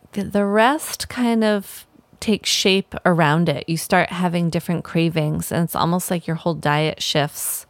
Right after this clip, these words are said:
naturally as you become more mineral rich and less depleted nutrition-wise. You just start craving and taste the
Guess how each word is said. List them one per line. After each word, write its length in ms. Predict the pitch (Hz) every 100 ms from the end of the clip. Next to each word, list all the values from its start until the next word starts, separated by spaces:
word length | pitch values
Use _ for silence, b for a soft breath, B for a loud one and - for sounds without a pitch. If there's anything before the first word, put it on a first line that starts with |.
| B B B B B B _
naturally 1040 | 185 196 202 226 - - 156 123 110 92 - _
as 580 | 156 160 156 156 165 170
you 80 | 165
become 600 | 165 - 151 143 143 -
more 760 | 170 165 160 151 143 139 127 - _ -
mineral 920 | 175 175 165 156 156 156 147 - -
rich 640 | 151 156 - - - - - _ _ B B B B B B B
and 560 | 147 147 143 139 143 - -
less 460 | 156 156 160 -
depleted 680 | - 156 - 156 147 117 -
nutrition-wise. 1000 | 160 151 - 143 165 120 64 60 - - - _ _ _
You 160 | 156 170
just 200 | 170 180
start 300 | - 151 -
craving 640 | - 170 170 165 156 156
and 180 | 135 135
taste 340 | 170 165 - - -
the 360 | 143 127 92